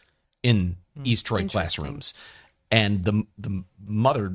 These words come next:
Speaker 1: says she was stunned by that. I mean, all
Speaker 2: Yeah.
Speaker 1: along, she thought they were telling her, "We're watching the surveillance cameras." And it turns out there is. Now, the school district says, "We never told anyone there was a surveillance camera in the classroom. They're making that up." Um, they, they, so they dispute the allegation that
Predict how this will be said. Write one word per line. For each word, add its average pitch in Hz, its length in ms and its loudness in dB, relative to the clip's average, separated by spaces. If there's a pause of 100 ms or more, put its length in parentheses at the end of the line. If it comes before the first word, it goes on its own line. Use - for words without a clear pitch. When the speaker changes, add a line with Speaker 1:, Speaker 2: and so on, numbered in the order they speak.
Speaker 1:
says 90 260 -2
she 90 160 -2
was 87 200 -4
stunned 226 440 0
by 85 180 -2
that. 80 180 -4
I 87 40 -2
mean, 90 120 0
all 139 260 6
Speaker 2:
Yeah. 139 80 -2
Speaker 1:
along, 160 300 0
she 135 160 -2
thought 123 240 0
they 107 100 -2
were 120 180 -2
telling 151 360 0
her, 113 80 0
"We're 104 180 -2
watching 107 560 0
the 123 80 -4
surveillance 147 460 2
cameras." 117 420 0 (180)
And 123 120 0
it 117 60 0
turns 131 220 2
out 113 160 2
there 110 120 0
is. 120 120 2
Now, 117 180 2
the 110 120 -4
school 269 240 2
district 151 320 0
says, 127 340 2 (360)
"We 139 340 2
never 135 300 2
told 120 280 2
anyone 95 400 2
there 90 140 2
was 92 160 0
a 90 60 -2
surveillance 117 480 0
camera 117 320 0
in 110 80 2
the 104 60 0
classroom. 98 600 0 (300)
They're 107 100 2
making 107 380 4
that 90 180 0
up." 57 200 -8 (560)
Um, 95 440 2
they, 82 160 0
they, 107 120 0
so 110 160 4
they 127 140 2
dispute 156 580 0
the 123 120 2
allegation 113 500 0
that 98 120 -2